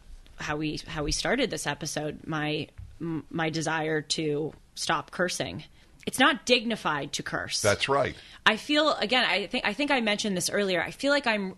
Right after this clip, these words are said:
Speaker 1: reducing myself. I'm diminishing myself. I'm, I'm making a fool or a mockery of myself. It, I want to be a refined,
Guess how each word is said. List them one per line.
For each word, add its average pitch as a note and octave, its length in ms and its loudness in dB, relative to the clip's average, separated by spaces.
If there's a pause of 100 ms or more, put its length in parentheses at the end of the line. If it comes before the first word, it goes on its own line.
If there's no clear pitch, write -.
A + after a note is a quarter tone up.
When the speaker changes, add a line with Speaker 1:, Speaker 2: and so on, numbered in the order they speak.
Speaker 1:
reducing G3 680 0
myself. D#3+ 580 0
I'm F3 160 0
diminishing F#3 600 2
myself. - 580 -4
I'm, E3+ 380 0 (1300)
I'm G#3 160 2
making A#3+ 300 2
a G#3 60 0
fool - 640 0
or F#3+ 140 2
a F#3 60 4
mockery F#3+ 720 2 (360)
of D3 120 -2
myself. - 640 -4 (260)
It, G#3 260 0 (280)
I G#3+ 100 6
want A#3 320 0
to A#3+ 100 0
be G#3 160 2
a F#3+ 60 0
refined, G3 640 0